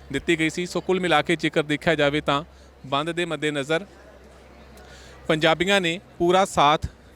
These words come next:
ਕਿਸਾਨਾਂ ਦਾ ਦਿੱਤਾ ਹੈ। ਤਾਂ ਹਾਲਾਤ ਜਿਹੜੇ ਹੈਗੇ ਨੇ ਉਹ ਤੁਹਾਨੂੰ ਅਸੀਂ ਦਿਖਾ ਰਹੇ ਹਾਂ। ਇਹ ਜੋ ਲੋਕ ਨੇ ਇਹ ਸਮੇਂ-ਸਮੇਂ 'ਤੇ ਬਦਲਦੇ ਰਹਿੰਦੇ ਨੇ, ਕਿਉਂਕਿ ਜਦੋਂ ਉਹਨਾਂ ਨੂੰ ਪਤਾ ਲੱਗਦਾ ਕਿ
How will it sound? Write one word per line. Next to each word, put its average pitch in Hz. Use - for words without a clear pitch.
ਕਿਸਾਨਾਂ 160
ਦਾ 156
ਦਿੱਤਾ 147
ਹੈ। 113
ਤਾਂ 185
ਹਾਲਾਤ 156
ਜਿਹੜੇ 165
ਹੈਗੇ 151
ਨੇ 170
ਉਹ 170
ਤੁਹਾਨੂੰ 156
ਅਸੀਂ 165
ਦਿਖਾ 139
ਰਹੇ 165
ਹਾਂ। 175
ਇਹ 175
ਜੋ 180
ਲੋਕ 175
ਨੇ 196
ਇਹ 196
ਸਮੇਂ-ਸਮੇਂ 202
'ਤੇ 202
ਬਦਲਦੇ 175
ਰਹਿੰਦੇ 147
ਨੇ, 147
ਕਿਉਂਕਿ 175
ਜਦੋਂ 180
ਉਹਨਾਂ 185
ਨੂੰ 190
ਪਤਾ 175
ਲੱਗਦਾ 170
ਕਿ 175